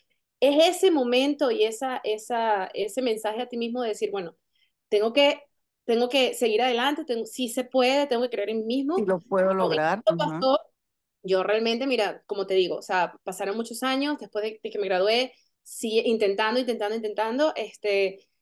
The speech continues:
Speaker 1: em, y bueno, sí, en el dos mil veintiuno me llega esta, esta audición, como te digo, ya había trabajado en algunas otras cosas, pero me llega esta audición y me acuerdo de mi agente así como que, "Mira, no sé si tú estarás interesada en hacer, eh,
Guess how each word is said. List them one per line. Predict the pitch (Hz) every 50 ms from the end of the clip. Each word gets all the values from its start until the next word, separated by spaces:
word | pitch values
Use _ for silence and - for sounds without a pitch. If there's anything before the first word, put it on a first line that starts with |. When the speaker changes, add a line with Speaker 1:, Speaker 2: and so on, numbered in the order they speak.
| _ _ _ _
Speaker 1:
em, | - 233 233 226 220 220 214 208 208 202 202 202 202 202 196 196 196 196 - - - _ _ -
y | 247 254 233
bueno, | 285 302 302 285
sí, | 277 - 294 262
en | 247
el | 226 208
dos | 220 214 220
mil | 233 247 254
veintiuno | 277 285 294 285 254 240 226 233 247 269
me | 285 247 208
llega | 208 208 202 233
esta, | 226 - - 262 233 -
esta | - 208 - _ - 233 240
audición, | 226 220 202 196 196 - - 190 202 247 330 403 - - _ _ _ _ _ _ _ _ _ _ _ _ -
como | 233 226 220 220
te | 214
digo, | 220 262 285
ya | 262
había | 226 233 240
trabajado | 247 254 226 214 220 233
en | 240
algunas | 214 196 196 214 220
otras | 240 233 247 - -
cosas, | - 285 285 277 285 311 294 -
pero | 240 220
me | 220 202
llega | 220 247 247
esta | - 311
audición | 311 285 269 247 - 247 233 226 226 240 240 -
y | 240
me | 220 180
acuerdo | 190 - 196 190 214
de | 226 233
mi | 233 214 208
agente | 202 196 190 180 190 -
así | - 226 220
como | 214 220
que, | 214 208
"Mira, | 233 320 392 381 - - - _ - _ _ _ -
no | 269
sé | - - 480
si | 392 381 285
tú | 247 254
estarás | 254 262 247 240 240 233 - 233
interesada | 226 226 208 196 196 196 - 196 190 196
en | 202
hacer, | 196 - - 190 185 185 185 - -
eh, | - 190 185 175 165 160 - - -